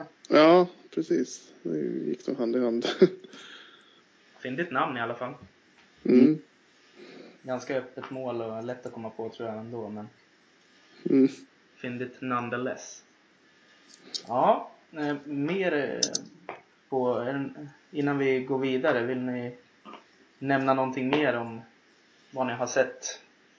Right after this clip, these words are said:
Speaker 2: i Gävleväg hittills? Någon spelare eller sådär?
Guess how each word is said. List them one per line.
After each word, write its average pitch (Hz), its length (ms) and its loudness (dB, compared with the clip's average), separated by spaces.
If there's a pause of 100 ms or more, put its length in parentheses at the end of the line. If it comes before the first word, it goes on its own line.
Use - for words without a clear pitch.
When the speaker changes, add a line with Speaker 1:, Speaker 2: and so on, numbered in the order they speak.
(140)
Speaker 2:
i 127 100 -10
Gävleväg 120 520 0
hittills? 117 380 -6
Någon 120 180 -6
spelare 120 420 2
eller 120 160 -2
sådär? 113 300 -4